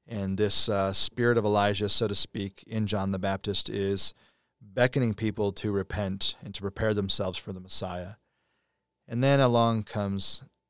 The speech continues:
John's cousin, this man named Jesus, or in Hebrew, Yeshua, which is also the same as the word Joshua, which just means God saves. This individual, Yeshua,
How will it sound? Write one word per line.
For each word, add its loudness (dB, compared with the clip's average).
John's -4
cousin, -6
this -4
man -8
named -20
Jesus, -4
or -12
in -10
Hebrew, -16
Yeshua, -2
which -10
is -8
also -4
the -12
same -4
as -10
the -10
word -8
Joshua, -4
which -8
just -4
means -8
God 0
saves. -2
This 2
individual, 0
Yeshua, -2